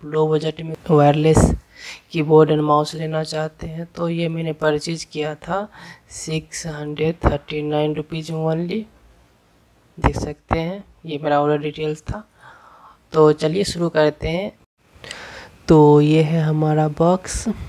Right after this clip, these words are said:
Zebronics का, जो कि मैंने पहले खोल रखा था।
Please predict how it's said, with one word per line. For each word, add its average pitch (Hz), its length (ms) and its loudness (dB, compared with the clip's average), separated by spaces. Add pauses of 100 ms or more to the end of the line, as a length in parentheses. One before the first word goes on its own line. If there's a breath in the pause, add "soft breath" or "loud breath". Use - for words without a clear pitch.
(460 loud breath)
Zebronics 151 720 0
का, 208 240 -2 (2000 loud breath)
जो 156 160 2
कि 151 60 0
मैंने 156 220 2
पहले 156 340 2
खोल 151 400 0
रखा 160 420 -2
था। 202 280 -6